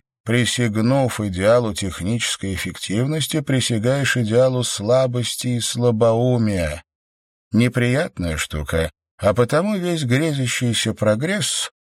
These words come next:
сводится к неистовой борьбе за достижение цели, до которой не дай Боже когда-нибудь добраться. Нечасто, но время от времени встречаешь людей, уловивших, что нечто под названием прогресс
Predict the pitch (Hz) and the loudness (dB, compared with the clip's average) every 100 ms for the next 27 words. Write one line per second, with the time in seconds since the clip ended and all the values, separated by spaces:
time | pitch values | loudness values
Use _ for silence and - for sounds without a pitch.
0 | - - 196 185 160 - 127 - 127 156 | -10 -2 0 0 0 -2 -4 0 0 0
1 | 151 - 131 131 107 113 104 131 131 110 | -2 -2 0 2 2 2 2 -2 0 0
2 | 107 101 - 101 120 131 127 120 120 - | 0 -2 -2 -2 0 0 2 0 -2 -4
3 | 139 151 123 104 85 80 85 90 101 95 | -2 0 0 0 -2 -4 -4 -2 0 2
4 | 90 92 76 85 101 127 147 151 151 143 | 2 0 0 2 4 4 0 -6 -6 -4
5 | 110 101 95 87 82 78 73 67 65 69 | -6 -6 -6 -4 -2 -2 -4 -8 -10 -10
6 | 67 64 - - - - - _ _ _ | -10 -8 -10 -6 -8 -8 -14 _ _ _
7 | - 85 90 - 117 135 117 - 78 69 | -4 -2 0 2 2 2 0 -8 -8 -6
8 | 71 80 120 113 95 - 82 117 127 120 | -6 -2 0 2 0 -2 -2 0 2 0
9 | 104 - 92 87 113 117 98 95 92 101 | -2 -4 -4 -2 0 2 0 -2 -4 0
10 | 127 120 - _ - 107 117 117 107 151 | 0 0 -4 _ -4 0 4 2 2 -2
11 | 135 - 113 82 - 90 85 87 110 - | -4 -4 -2 -2 -6 -4 -2 0 -2 -2
12 | - 87 - 82 73 76 - 104 104 92 | -6 -8 -6 -4 -2 -4 0 2 2 2
13 | 85 73 73 73 71 92 113 113 92 - | 0 -2 -6 -6 -4 -2 -2 -4 -8 -10
14 | - | -10